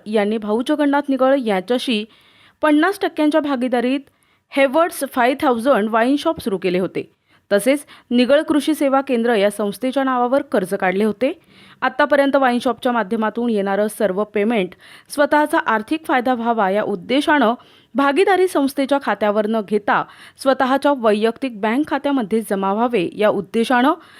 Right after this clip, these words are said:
स्वतःच्या बँक खात्याचे क्यूआर कोड दुकानामध्ये ठेवले आहे आणि त्यातून मिळणारी रक्कम फिर्यादी यांच्या संमतीशिवाय स्वतःच्या फायद्यासाठी वापरून फिर्यादीची आत्तापर्यंत अडुसष्ट लाख रुपयांपेक्षा जास्त रुपयांची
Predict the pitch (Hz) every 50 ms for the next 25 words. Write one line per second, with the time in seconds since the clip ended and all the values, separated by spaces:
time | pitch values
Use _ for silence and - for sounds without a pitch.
0 | - - - - 302 311 302 330 320 320 320 339 285 285 285 277 285 285 - 277
1 | 240 240 247 240 226 254 269 269 - - 262 254 247 262 302 339 339 - 339 339
2 | 349 285 285 - 233 226 226 226 214 196 175 220 247 240 269 208 175 185 180 165
3 | 156 165 - - _ _ _ _ _ _ _ - 214 220 226 240 233 _ - 247
4 | 240 233 - 311 233 214 233 - - - - - - 247 254 254 254 254 262 269
5 | 277 302 294 254 247 240 - - 262 269 294 294 - 285 247 214 226 233 233 233
6 | 277 285 269 233 220 - 208 226 240 - - 226 208 208 233 247 - 320 311 -
7 | - 247 247 226 196 220 226 - - - - _ - - 311 302 302 320 330 330
8 | 330 359 349 339 - 311 254 226 214 277 330 339 - 349 330 - 349 311 269 220
9 | - - 262 254 196 185 - - - - 226 202 220 226 233 214 233 220 - 294
10 | 277 - 214 214 - - 214 208 - 240 269 294 294 269 - 208 214 240 254 -
11 | - - - - - - 285 302 349 370 370 403 381 - - 392 359 302 277 277
12 | 277 302 277 - 262 262 269 254 247 240 - - 262 254 220 240 196 190 - -
13 | 285 311 302 - 302 294 285 285 277 -